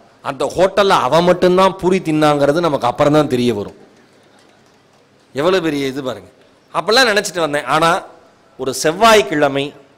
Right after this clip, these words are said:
மாலை நேரத்தில் புத்தக கண்காட்சி பார்ப்பதற்கு குடும்பம் குடும்பமாக வந்திருக்கிற விருதுநகர் சொந்தங்களை பாதம் தொட்டு வணங்குவதற்கு நான் கடமைப்பட்டிருக்கிறேன். ரொம்ப ரொம்ப மகிழ்ச்சியா இருக்குங்க.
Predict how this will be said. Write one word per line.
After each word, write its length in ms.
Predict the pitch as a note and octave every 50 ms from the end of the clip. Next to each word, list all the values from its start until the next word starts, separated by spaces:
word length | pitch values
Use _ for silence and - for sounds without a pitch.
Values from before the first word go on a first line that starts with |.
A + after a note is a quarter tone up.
| _ _
மாலை 500 | C3+ A#2+ B2+ C#3+ D#3+ F3 F#3+ F#3+ F3+ D#3
நேரத்தில் 680 | C#3 C3 C3 C3 C3 C3 - - - B2 A#2 A2+ G#2+ _ _ _ _ _ _ _ _ _ _ _ -
புத்தக 500 | E3+ E3+ - - A#3+ A#3 A3+ G#3+ G3+ F#3+
கண்காட்சி 760 | F#3+ F3 E3 E3 D#3 D#3+ D3+ D3 D3 - - C#3+ C#3 C3 B2
பார்ப்பதற்கு 1040 | - - C3+ D#3 E3+ E3+ - - D3+ C#3 C3 B2+ - - B2+ B2 A#2+ A#2+ A#2+ - _ _ _ _ _ _ _ _
குடும்பம் 720 | - F3+ F#3+ G3 G3 G#3+ G#3 G3+ G3 G#3 G3+ G3 F#3+ F3 -
குடும்பமாக 760 | - F3 F3 F#3 F3+ F3+ F3+ F3 E3+ E3+ E3+ F3 E3 F3 F3
வந்திருக்கிற 840 | D3 C#3 C#3+ C#3+ D3 D3+ D3+ D3 - C3+ C3 B2+ B2+ B2 B2 A#2+ - - - - - C3
விருதுநகர் 600 | C3+ F3 G3 A3+ G#3 G#3+ F#3+ F3+ D#3+ D3 C#3+ C3 -
சொந்தங்களை 720 | - D#3 D#3+ E3+ F3 E3 D#3 C#3+ C#3 C3+ C3+ C3 B2+ C3 C3 - - - - - -
பாதம் 460 | D#3 D#3 F3 G3 G3+ G3+ G3+ G3 G3
தொட்டு 320 | G3 F#3 - - - G#3+
வணங்குவதற்கு 680 | D#3+ D#3+ D#3+ F3 F#3 E3+ E3+ D#3+ D3+ C#3+ C#3 C#3 - G3
நான் 200 | F3 D#3 C#3 B2+
கடமைப்பட்டிருக்கிறேன். 920 | A2+ B2+ B2+ C#3 C#3+ C#3+ - - A#2 - - G#2 G2 - - G2+ F#2 - - - - - - - - - - - - - - - _ - - - _ _ _ - _ _ - _ _ _ _ _ _ -
ரொம்ப 260 | B2+ D3+ F#3+ G#3+ A3
ரொம்ப 220 | G#3 G#3 A3 A#3
மகிழ்ச்சியா 460 | G3+ F3 D#3 E3+ F3+ F3 - - E3+ D3
இருக்குங்க. 360 | B2 A2+ G#2+ A2+ G#2+ G#2 G2+